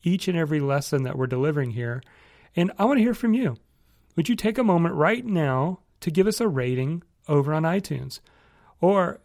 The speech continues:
maybe even can spare a few extra comments, uh, note of encouragement or feedback by leaving us a review. It would mean the world to me. And then in the next episode,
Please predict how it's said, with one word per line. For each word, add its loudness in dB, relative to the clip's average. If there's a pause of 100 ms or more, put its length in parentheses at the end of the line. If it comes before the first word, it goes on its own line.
(100)
maybe 2
even 2
can 0
spare 0
a -8
few 2
extra -2
comments, -2 (420)
uh, -4
note 2
of 0
encouragement -2
or 0
feedback -2 (420)
by 2
leaving 2
us -4
a -2
review. -2 (160)
It -2
would -2
mean -2
the -2
world -2 (140)
to -8
me. -6 (800)
And 2
then 4
in 6
the 6
next 2
episode, 0